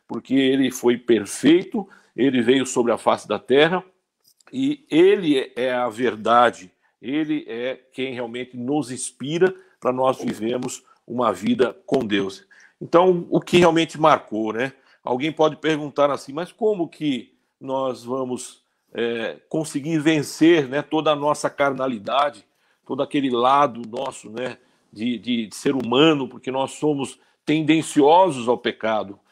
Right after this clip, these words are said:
Essa é a verdade, né? O ser humano, ele tem uma facilidade muito grande para pecar, mas ele tem uma dificuldade muito grande para viver uma vida de santidade. Mas ele falou assim, né? E disse, Jesus,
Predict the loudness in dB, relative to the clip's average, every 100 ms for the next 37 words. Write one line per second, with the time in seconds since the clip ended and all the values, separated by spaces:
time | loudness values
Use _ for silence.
0 | _ 2 2 2 0 -2 -2 -6 -6 -8
1 | -10 -14 _ -16 -10 -10 -6 -2 0 2
2 | 2 0 -8 -16 _ -4 -2 0 4 4
3 | 4 0 0 -6 -4 -2 -2 -2 -8 -8
4 | -8 -4 -2 -2 -2 -2 -2 2 4 6
5 | 4 -4 _ _ _ -10 -8 -8 -6 -4
6 | -2 -4 -6 -8 -8 2 4 4 0 -6
7 | -6 -4 -2 -2 -4 -4 -2 -4 -8 -8
8 | 0 2 2 -2 -8 -6 -8 -6 -8 -8
9 | -4 2 2 2 -4 _ _ _ -6 -4
10 | -4 -2 0 0 -2 -6 -10 -8 -4 -4
11 | -4 _ _ _ -14 -6 -6 -6 -12 -20
12 | _ _ _ _ -6 -4 -4 -6 -8 -12